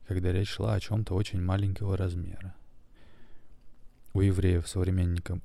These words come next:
современников Христа, бытовала поговорка "мал, как горчичное семечко". Иудеи сравнивали с горчичным зерном каплю крови.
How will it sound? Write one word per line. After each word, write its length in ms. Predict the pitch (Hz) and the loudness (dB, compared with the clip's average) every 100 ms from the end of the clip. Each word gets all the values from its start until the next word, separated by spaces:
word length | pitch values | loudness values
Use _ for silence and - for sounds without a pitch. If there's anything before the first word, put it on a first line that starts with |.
| - | -10
современников 840 | - 98 92 95 90 90 87 - - | -4 -2 0 2 2 0 -2 -4 -6
Христа, 540 | - 92 - 120 117 - - | -4 -4 0 0 0 -4 -16
бытовала 760 | 101 98 95 - 87 92 107 110 | -6 -4 -4 -2 -2 0 0 -2
поговорка 760 | - 98 92 90 98 - - | -2 0 0 0 -6 -8 -6
"мал, 240 | 87 104 117 | -2 -2 -2
как 200 | 92 87 | -4 -4
горчичное 600 | 85 - 104 - 95 98 | -4 -4 -8 -4 -2 -2
семечко". 600 | - 92 - - - - - - - - - - - - - - - - | -4 -10 -10 -16 -18 -18 -18 -18 -18 -16 -16 -16 -18 -16 -16 -14 -10 0
Иудеи 380 | 92 92 107 | 2 6 4
сравнивали 600 | 98 - 101 107 92 90 | 4 0 0 2 2 0
с 100 | 87 | 0
горчичным 580 | 90 87 - 95 95 90 | 0 -2 -2 -6 -4 -4
зерном 420 | 87 87 98 120 | -2 0 2 0
каплю 380 | - 104 - 113 | 0 -2 -2 -4
крови. 580 | - 95 87 85 90 | -4 -6 -6 -6 -8